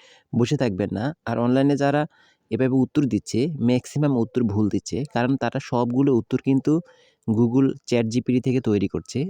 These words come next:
আর চ্যাট জিপিটির উত্তর আপনাদের গাইডের উত্তর কিন্তু সম্পূর্ণ ভিন্ন। এই জন্য যখন স্যার তারা পেপার কাটবে, তখন কিন্তু আপনাদের গাইড থেকে দেখে দেখে পেপার কাটবে। তো চ্যাট জিপিটির উত্তরগুলো গ্রহণ করবেন না,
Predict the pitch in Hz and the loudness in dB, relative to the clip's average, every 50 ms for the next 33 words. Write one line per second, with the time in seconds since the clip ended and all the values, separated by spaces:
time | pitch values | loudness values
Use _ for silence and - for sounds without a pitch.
0 | - - 101 101 104 - - 113 107 101 117 131 127 131 - - 151 135 - - | -6 -6 -6 -6 -4 -2 -2 -2 -2 -2 -2 -4 -4 -4 -4 -2 -2 -2 0 0
1 | 143 143 143 123 - 104 107 117 113 - 98 98 104 - 123 120 110 - - - | -2 -2 -2 -2 -2 -2 -2 -2 -2 0 -2 -2 -2 0 -2 -2 -4 -6 -6 -2
2 | 139 131 123 - - 127 107 - 120 117 117 104 101 98 98 95 98 90 87 - | -2 -2 0 -2 -4 -4 -4 -2 -2 -2 -2 -2 -2 -2 -2 -2 -2 -4 -6 -8
3 | _ _ _ _ _ _ - - 120 123 117 135 139 143 147 156 147 123 120 117 | _ _ _ _ _ _ -4 -2 -2 0 0 0 0 0 0 0 0 0 0 0
4 | 147 147 143 - - 135 120 - - 131 131 139 139 - 120 113 127 127 - 110 | -2 -2 -4 -4 -4 -6 -4 -4 -4 -4 -2 -2 -2 -2 -2 -2 -2 -4 -4 -4
5 | 95 90 85 - 120 160 - - - 107 117 120 120 135 135 127 123 - - 113 | -6 -4 -4 -6 -6 -6 -6 -6 -6 -4 -2 -2 -4 -4 -4 -4 -4 -4 -4 -2
6 | 113 120 110 107 104 107 104 - - 127 127 131 117 104 104 - 113 104 110 110 | -2 -2 0 0 0 -2 -2 -2 -4 -2 -2 0 0 0 -2 -2 -2 -2 -2 -4
7 | 113 - 113 95 95 87 - - 90 92 87 87 - - - _ _ - - _ | -4 -4 -6 -6 -6 -6 -6 -6 -6 -4 -4 -4 -6 -6 -8 _ _ -20 -20 _
8 | _ _ _ _ - 107 104 - - 117 110 110 123 135 - 127 - 139 127 117 | _ _ _ _ -4 -4 -2 -2 0 -2 0 0 0 -2 -2 -2 -2 -2 -2 0
9 | - 131 113 120 123 139 120 113 110 113 117 120 - 113 95 90 104 95 95 90 | 0 -2 0 0 0 0 2 2 0 0 0 0 0 0 0 0 -2 -2 -2 -2
10 | 104 | -2